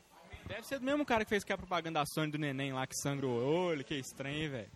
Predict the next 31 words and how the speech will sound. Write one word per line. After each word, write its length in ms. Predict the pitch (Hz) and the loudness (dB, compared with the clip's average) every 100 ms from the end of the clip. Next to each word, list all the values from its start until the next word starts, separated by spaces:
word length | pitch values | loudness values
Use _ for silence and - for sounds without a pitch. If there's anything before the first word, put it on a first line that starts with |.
| - - - - - 208 | -20 -20 -20 -20 -12 -6
Eu 240 | - 240 277 | 4 4 4
vi 180 | 277 302 | -2 -2
o, 80 | |
uns 480 | 302 262 208 190 185 | -2 -2 -2 0 -2
trailers 320 | - 185 185 | 0 0 0
desse, 260 | 156 165 - | 0 -4 -4
desse 320 | 143 151 - | -4 -2 -2
jogo 320 | 135 147 185 208 - - - - | 0 2 0 -2 -18 -20 -20 -8
e 60 | 143 | -6
tinha 220 | - 226 | -2 -2
muita, 420 | 208 240 285 247 | -2 -2 0 0
tinha 180 | 170 185 | 0 -6
umas 220 | 247 254 | -6 -6
criaturas 500 | - 285 277 - 196 175 143 - | -2 0 0 4 2 2 -4 -18
bizarras 540 | - 131 131 131 156 123 | -14 -8 -2 0 -2 -4
lá, 360 | 117 151 160 | -2 -2 -2
tipo 140 | 143 147 | -4 -10
assim. 260 | - 127 101 - - - - - - - | -8 -8 -8 -14 -20 -20 -20 -20 -20 -16
Mas 360 | 127 139 175 226 - | -8 -4 -4 -6 -4
e 140 | 180 | 0
esse 180 | 202 - | 0 0
tipo 160 | 269 - | -4 -2
de 60 | |
coisa 260 | 247 214 170 | 2 4 4
aí, 80 | 170 | -2
tá, 260 | - 269 320 | 0 0 0
o 100 | 269 | -2
jogo 220 | 233 185 | -2 -2
tá 80 | 214 | -6
se 200 | - - | -4 -4
superando. 540 | 269 359 339 160 143 | -2 -2 -2 -4 -6